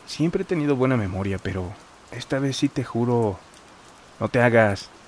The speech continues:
Estuviste en su concierto del sesenta y ocho y entonces te acordabas muy bien.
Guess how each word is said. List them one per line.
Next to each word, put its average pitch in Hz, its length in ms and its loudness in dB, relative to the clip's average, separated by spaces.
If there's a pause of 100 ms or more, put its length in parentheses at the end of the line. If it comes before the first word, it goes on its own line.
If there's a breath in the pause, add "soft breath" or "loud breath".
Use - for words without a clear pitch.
(180)
Estuviste 135 460 2
en 151 60 4
su 139 100 0
concierto 135 500 0
del 120 160 0
sesenta 107 380 -6
y 113 100 -2
ocho 135 340 -4 (360)
y 117 80 2
entonces 147 340 2
te 143 80 2
acordabas 120 440 2
muy 117 180 2
bien. 113 260 0